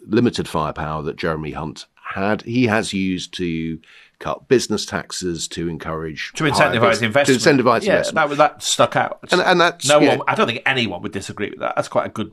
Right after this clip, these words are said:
Speaker 2: move.
Speaker 1: I think what we hear from Labour on planning, for example, is much more growth orientated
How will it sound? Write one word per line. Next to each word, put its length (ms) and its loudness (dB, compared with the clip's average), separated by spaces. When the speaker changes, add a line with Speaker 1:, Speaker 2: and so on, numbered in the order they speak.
Speaker 2:
move. 320 -8
Speaker 1:
I 80 2
think 240 2
what 160 4
we 140 4
hear 180 6
from 240 0
Labour 380 4
on 140 0
planning, 640 -2
for 120 -4
example, 600 -8
is 240 4
much 500 2
more 460 -2
growth 340 0
orientated 840 -6